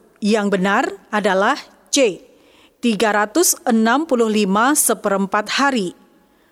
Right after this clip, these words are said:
Pembahasan. Sahabat pintar, pilihan jawaban C benar. Karena bumi memerlukan waktu selama tiga ratus enam puluh lima seperempat hari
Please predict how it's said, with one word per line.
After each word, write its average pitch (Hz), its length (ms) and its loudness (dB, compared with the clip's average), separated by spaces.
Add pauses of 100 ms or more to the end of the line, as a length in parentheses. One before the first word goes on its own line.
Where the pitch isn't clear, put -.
(300)
Pembahasan. 294 720 0 (720)
Sahabat 330 480 2
pintar, 208 560 0 (240)
pilihan 240 560 2
jawaban 202 560 0
C 240 480 0
benar. 202 560 -2 (800)
Karena 311 640 2 (320)
bumi 277 720 2
memerlukan 220 800 0
waktu 285 560 0
selama 220 720 2
tiga 202 400 0
ratus 196 560 -2
enam 220 400 2
puluh 220 240 0
lima 208 480 0
seperempat 202 800 -2
hari 196 480 -2